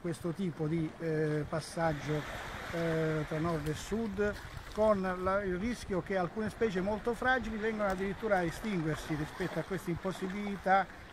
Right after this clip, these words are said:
di creare il loro ciclo naturale. Quindi non è uno scherzo quello di proteggere queste aree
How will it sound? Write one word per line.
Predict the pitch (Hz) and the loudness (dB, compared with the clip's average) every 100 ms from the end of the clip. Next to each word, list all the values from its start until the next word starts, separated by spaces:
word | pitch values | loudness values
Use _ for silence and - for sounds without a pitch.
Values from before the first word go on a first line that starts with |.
| - | -8
di | 185 170 | -6 -2
creare | 190 190 190 | 4 4 4
il | 175 | 2
loro | 170 | 0
ciclo | 156 170 165 | 0 -2 0
naturale. | 156 143 135 127 117 - - - - | 0 -2 -8 -10 -12 -14 -16 -14 -10
Quindi | 208 202 | -6 0
non | 196 220 | 2 2
è | |
uno | 214 180 | 2 2
scherzo | - - 170 - - 139 - | 0 0 0 0 -4 -6 0
quello | 180 165 | 2 2
di | 160 | 2
proteggere | 170 156 185 160 160 156 | 0 2 2 2 0 0
queste | 165 156 - 165 | 0 -2 0 4
aree | 170 170 160 160 | 4 4 4 2